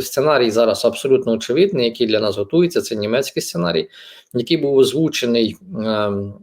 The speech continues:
ем, ще Куртом Волкером на початку, е, цього року у інтерв'ю виданню Ліга, і буквально вчора він знову продовжував говорити для Радіо Свобода, де наполягає на тому, що, ну, от Україні доведеться відмовитися від території.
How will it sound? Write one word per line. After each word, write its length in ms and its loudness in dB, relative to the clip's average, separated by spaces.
ем, 380 -4
ще 260 2
Куртом 440 0
Волкером 540 2
на 100 0
початку, 480 0
е, 180 0
цього 320 4
року 380 2
у 260 4
інтерв'ю 440 2
виданню 380 2
Ліга, 420 -2
і 140 -2
буквально 460 0
вчора 360 2
він 180 -2
знову 280 0
продовжував 540 0
говорити 500 0
для 260 2
Радіо 320 2
Свобода, 540 0
де 260 2
наполягає 640 2
на 100 -2
тому, 320 4
що, 400 2
ну, 260 2
от 120 -8
Україні 320 2
доведеться 440 2
відмовитися 480 0
від 100 -2
території. 500 -2